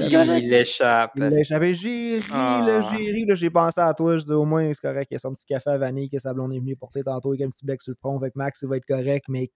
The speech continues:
Speaker 1: crime que ça fait du bien.
Speaker 2: Ah,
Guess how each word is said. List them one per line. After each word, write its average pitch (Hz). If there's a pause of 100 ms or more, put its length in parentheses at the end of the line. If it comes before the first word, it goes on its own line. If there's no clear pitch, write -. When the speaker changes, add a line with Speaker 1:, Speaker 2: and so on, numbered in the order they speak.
Speaker 1:
crime 240
que 190
ça 180
fait 202
du 160
bien. 165 (1120)
Speaker 2:
Ah, 139